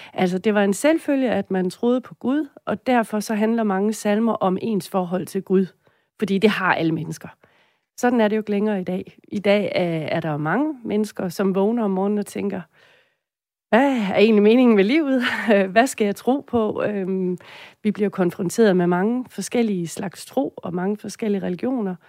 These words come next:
Og det gør, at Gud ikke længere er, øh, den selvfølge, Gud var for os engang. Og så kommer salmer måske ikke så meget til at handle om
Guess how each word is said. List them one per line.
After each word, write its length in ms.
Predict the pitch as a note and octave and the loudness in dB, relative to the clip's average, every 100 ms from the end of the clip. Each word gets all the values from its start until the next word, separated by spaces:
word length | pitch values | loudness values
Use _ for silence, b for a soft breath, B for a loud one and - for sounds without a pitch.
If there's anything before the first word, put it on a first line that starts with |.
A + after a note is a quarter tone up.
| b b b b _ | b b b b _
Og 420 | G3+ G3+ G3 G3 - | -2 0 0 -2 -4
det 120 | A#3+ | 2
gør, 200 | G#3 A3+ | 4 4
at 200 | G3 G3+ | 0 -2
Gud 180 | A#3+ A#3 | 0 2
ikke 220 | A3+ G#3+ | 2 2
længere 320 | G#3+ A3+ G#3 | 0 2 0
er, 340 | F3+ E3+ E3 - | 0 -2 -4 -6
øh, 240 | F2+ D#3+ D#3+ | -4 -4 -4
den 160 | G#3+ | -6
selvfølge, 680 | G3+ A3 A3+ A#3 A3 G#3 G#3+ - _ _ | -6 -4 -4 -2 -2 -2 -4 -10 _ _
Gud 120 | A#3 A#3 | -4 -2
var 220 | G3 G#3 | -2 -4
for 160 | - | -6
os 140 | G#3 G#3 | -6 -4
engang. 380 | G3 G3 G3+ - - | -6 -4 -8 -10 -10
Og 100 | G#3 | -8
så 240 | - B3+ - _ | -6 -6 -8 _
kommer 260 | - A3 G#3 | -4 -2 0
salmer 360 | - G#3 A3+ | 0 -2 0
måske 400 | A3 G#3 - A3 - _ - - | -2 -4 -6 -8 -10 _ -12 -8
ikke 180 | C4+ - | -6 -4
så 80 | |
meget 280 | G3+ F#3+ G#3 | -2 -2 -2
til 120 | - | -4
at 80 | G3 | -6
handle 280 | F#3 A3+ G3+ | -4 -4 -2
om 220 | G3 - | -4 -6